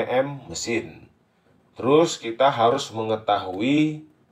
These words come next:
ukuran ban. Dalam hal ini nanti merujuk ke ukuran keliling atau lingkar bannya.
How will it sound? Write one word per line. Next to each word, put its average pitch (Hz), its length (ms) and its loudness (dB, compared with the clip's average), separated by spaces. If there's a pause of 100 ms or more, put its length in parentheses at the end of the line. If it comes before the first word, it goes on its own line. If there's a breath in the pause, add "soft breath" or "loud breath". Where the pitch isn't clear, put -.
ukuran 110 560 2
ban. 87 560 6
Dalam 98 320 2
hal 90 320 -4
ini 127 160 -4
nanti 139 480 0
merujuk 98 560 -2
ke 160 320 2 (400)
ukuran 120 640 4
keliling 104 480 -4
atau 107 320 2
lingkar 110 560 2
bannya. 95 640 2